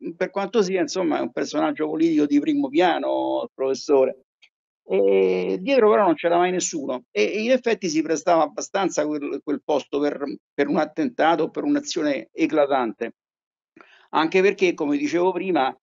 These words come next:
eh, non c'era giorno, non c'era, non c'era una volta che non, non venissero dei ragazzi a disturbare lì.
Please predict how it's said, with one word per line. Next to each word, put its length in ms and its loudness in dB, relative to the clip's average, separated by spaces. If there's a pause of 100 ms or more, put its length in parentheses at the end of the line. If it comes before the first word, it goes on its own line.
(220)
eh, 140 -4
non 160 2
c'era 320 0
giorno, 640 0
non 200 -2
c'era, 260 -2
non 300 -2
c'era 320 -2
una 180 0
volta 360 0
che 100 -2
non, 140 -2
non 260 -4
venissero 560 -2
dei 140 -2
ragazzi 420 0
a 60 0
disturbare 720 0
lì. 180 -8